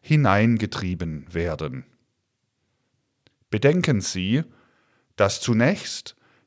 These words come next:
dasjenige, was von den Himmelserscheinungen sichtbar ist, was wahrnehmbar ist, unseren Sinnen, auch unseren bewaffneten Sinnen, sich darstellt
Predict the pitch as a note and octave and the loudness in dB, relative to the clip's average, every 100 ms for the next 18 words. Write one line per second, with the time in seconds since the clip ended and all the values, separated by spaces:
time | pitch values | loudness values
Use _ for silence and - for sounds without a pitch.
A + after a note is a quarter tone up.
0 | - F2 A#2 - D3+ C#3+ E3+ E3+ D#3 C#3 | -2 2 2 0 -4 0 0 2 2 4
1 | A#2+ - A#2+ A2+ G#2+ G2+ D#3 F3 E3+ C3 | 4 2 0 2 2 4 4 4 0 -2
2 | A#2 A#2+ A2 C3+ C#3+ C3 A#2 - D3+ - | -2 4 6 6 4 4 2 0 -4 -4
3 | - - F#2+ F2+ E2 G#2+ B2+ - - - | -10 -2 2 2 2 0 -2 -4 -10 -18
4 | _ _ _ _ _ _ F#2 F2 - F#2+ | _ _ _ _ _ _ -2 -2 0 4
5 | A#2+ F3+ C#3 G2 F2+ E2 D#2 D#2+ A#2+ D3 | 6 8 6 2 0 0 0 0 0 -2
6 | - - - _ _ _ _ _ - A#2 | -4 -10 -14 _ _ _ _ _ -4 -2
7 | G#2 F#2+ F#2 - B2+ B2 F2+ G#2+ C3+ _ | 0 -2 -2 -2 0 0 0 -4 -6 _
8 | _ _ _ _ _ _ - A2 A#2 A2 | _ _ _ _ _ _ 2 4 2 0
9 | G2+ F#2 G2 D3 - G#2 E2 D#2+ D2+ - | 0 2 4 4 2 -6 -4 -8 -8 -8
10 | F2+ F2+ A2 C#3+ D#3+ _ _ _ _ _ | -6 -4 -2 -2 -6 _ _ _ _ _
11 | - - C#3 - G2+ F2+ G#2 - - C#3 | -12 -4 -4 0 2 4 4 2 2 4
12 | D#3+ F3+ - | 4 0 -6